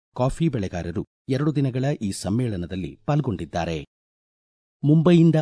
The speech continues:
ಆಗಮಿಸಿದ ಐನೂರ ಐವತ್ತಕ್ಕೂ ಹೆಚ್ಚು ಯುವಜನರನ್ನು ಒಳಗೊಂಡ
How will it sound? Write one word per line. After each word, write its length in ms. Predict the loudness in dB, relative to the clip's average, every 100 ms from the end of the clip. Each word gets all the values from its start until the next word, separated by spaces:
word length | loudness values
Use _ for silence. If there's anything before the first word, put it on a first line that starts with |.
| 0
ಆಗಮಿಸಿದ 540 | -2 0 -2 -2 -2 -2 -2
ಐನೂರ 280 | -2 0 2 0 0
ಐವತ್ತಕ್ಕೂ 640 | -2 -4 -8 -10 -8 -8
ಹೆಚ್ಚು 520 | -6 -10 -6 -4 -4
ಯುವಜನರನ್ನು 680 | -2 -2 0 0 -2 -2 -2
ಒಳಗೊಂಡ 460 | -4 -4 -4 -4